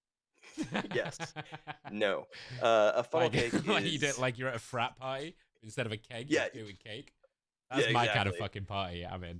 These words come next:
Speaker 2: You just, you just hold the, the funnel up and people just shove cake
Speaker 1: Yeah,
Speaker 2: down
Speaker 1: yeah.
Speaker 2: it.
Speaker 1: Different types as well. You can
Speaker 2: Exactly.
Speaker 1: get multi different. You can have w-, bit of carrot cake thrown in.
Speaker 2: Uh-huh.
Speaker 1: Yeah, yeah.
Speaker 2: I'd
Speaker 1: Swiss
Speaker 2: throw
Speaker 1: cake,
Speaker 2: in a
Speaker 1: man.
Speaker 2: red velvet cake.
Speaker 1: Oh, no.
Speaker 2: Uh,
Speaker 1: Not red ve-,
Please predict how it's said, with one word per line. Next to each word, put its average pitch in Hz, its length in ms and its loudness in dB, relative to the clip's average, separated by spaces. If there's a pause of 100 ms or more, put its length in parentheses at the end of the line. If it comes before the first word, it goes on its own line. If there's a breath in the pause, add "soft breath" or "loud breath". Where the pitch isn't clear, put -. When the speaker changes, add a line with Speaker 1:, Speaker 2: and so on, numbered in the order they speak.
(100)
Speaker 2:
You 127 200 -10
just, 117 280 -8
you 117 140 -8
just 104 180 -10
hold 113 220 4
the, 107 220 6
the 101 100 -2
funnel 107 380 4
up 107 180 4
and 101 220 -6
people 104 220 -6
just - 140 -6
shove 101 360 0
cake 98 280 -6
Speaker 1:
Yeah, 104 100 4
Speaker 2:
down 104 100 2
Speaker 1:
yeah. 117 60 2
Speaker 2:
it. 113 140 -4 (200)
Speaker 1:
Different 156 260 -4
types 123 300 0
as 110 140 0
well. 117 120 4
You 104 120 -2
can 110 100 -2
Speaker 2:
Exactly. - 0 -
Speaker 1:
get 113 140 -2
multi 113 360 -4
different. 101 300 -14
You 104 80 -10
can 107 100 -4
have 101 120 -2
w-, 110 180 -18 (200)
bit 110 100 -12
of - 60 -14
carrot 139 320 -2
cake 139 540 -2
thrown 135 240 -4
in. 135 220 2
Speaker 2:
Uh-huh. 104 280 2
Speaker 1:
Yeah, 101 100 0
yeah. 110 140 -4
Speaker 2:
I'd - 260 -10
Speaker 1:
Swiss 95 160 -4
Speaker 2:
throw 117 100 4
Speaker 1:
cake, 110 80 6
Speaker 2:
in 107 60 0
a 101 100 2
Speaker 1:
man. - 20 2
Speaker 2:
red 104 240 4
velvet 101 320 0
cake. 104 320 0 (480)
Speaker 1:
Oh, 95 200 -6
no. 80 180 -10
Speaker 2:
Uh, 92 460 4 (200)
Speaker 1:
Not 98 200 -6
red 90 200 -4
ve-, - 60 -4